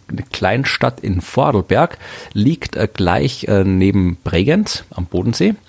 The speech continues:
Und in Hart haben wir, extra für Hart haben wir uns ein Programm ausgedacht, das heißt, äh, Die Hard.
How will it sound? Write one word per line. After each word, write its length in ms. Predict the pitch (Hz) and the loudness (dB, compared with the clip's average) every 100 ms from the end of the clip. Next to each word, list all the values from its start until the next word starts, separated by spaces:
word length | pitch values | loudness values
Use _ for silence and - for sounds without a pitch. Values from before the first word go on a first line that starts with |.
| _ - - - - - - - | _ -20 -20 -20 -20 -20 -12 -2
Und 180 | 147 - | 0 2
in 220 | 123 - | 0 2
Hart 400 | 139 190 202 - | 2 2 -2 -2
haben 160 | 135 127 | 0 2
wir, 200 | 117 - | 2 0
extra 300 | - - 143 | -4 -2 -4
für 340 | - 170 - | 0 0 2
Hart 320 | 104 160 - - | 0 0 -4 -4
haben 180 | 131 | -2
wir 100 | 123 | 0
uns 140 | 120 - | -2 -4
ein 220 | 95 98 | -6 -4
Programm 340 | 95 - 62 | -6 -6 -6
ausgedacht, 680 | - 123 - - - - - - | -4 -6 -6 -4 -4 -6 -14 -10
das 220 | - - | -6 -2
heißt, 360 | 120 226 - - - - - | 0 0 -4 -12 -20 -20 -10
äh, 140 | - - 113 - | -8 -8 -10 -4
Die 240 | 127 143 143 | -2 0 -2
Hard. 440 | - 175 113 - | 0 2 0 -2